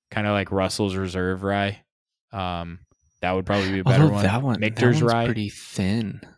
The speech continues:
Speaker 2: or, like,
Speaker 1: It is.
Speaker 2: uh,
Speaker 1: It's mellow.
Speaker 2: yeah.
Speaker 1: It's not, it's, it's good for the price.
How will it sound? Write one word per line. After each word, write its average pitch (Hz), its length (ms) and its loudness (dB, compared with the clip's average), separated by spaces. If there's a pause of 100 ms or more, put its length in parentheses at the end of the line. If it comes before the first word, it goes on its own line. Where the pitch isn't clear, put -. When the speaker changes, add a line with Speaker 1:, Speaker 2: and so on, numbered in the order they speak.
(140)
Speaker 2:
or, 104 240 2
like, 101 200 -6
Speaker 1:
It 120 60 -2
is. 98 220 -2
Speaker 2:
uh, 98 320 -2
Speaker 1:
It's - 160 -14
mellow. 87 340 -10 (540)
Speaker 2:
yeah. 101 240 -4 (680)
Speaker 1:
It's - 160 -10
not, 123 280 0
it's, 127 220 0 (1700)
it's 123 260 2
good 123 280 2
for 127 100 0
the 107 100 0
price. 85 360 -8